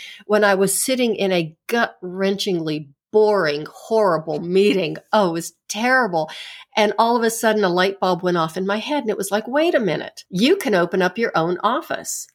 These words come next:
And so I did. I opened up my own alternative physical therapy office. It wasn't really a clinic.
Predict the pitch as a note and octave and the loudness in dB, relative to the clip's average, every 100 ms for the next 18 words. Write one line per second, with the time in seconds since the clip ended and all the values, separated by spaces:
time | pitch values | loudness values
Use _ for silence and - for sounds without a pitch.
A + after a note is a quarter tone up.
0 | - A3+ G#3+ G#3+ G#3 F#3 G3 G#3+ G#3+ D4 | -2 2 2 0 2 4 4 2 0 0
1 | F#3 D#3 - F#3+ G3 G#3 G#3 G3+ - F3+ | 2 0 0 0 2 2 2 0 0 0
2 | F3 F3 G#3+ A3 A3 - E3+ - - C4+ | -2 2 4 4 2 2 0 0 -8 -2
3 | D4+ C4+ F#3 - F3+ F3 D#3+ D#3+ E3 D#3 | 0 2 0 0 -2 -2 -6 -2 0 0
4 | D#3+ E3+ - F#3+ E3 D#3 E3 G3 - - | 0 -2 -2 0 2 2 -2 -2 -2 -2
5 | F3 F3+ G#3 G#3 A3+ C4 - B3+ A#3+ A#3+ | 0 0 0 2 2 0 -2 -2 0 0
6 | A#3+ - | -2 -6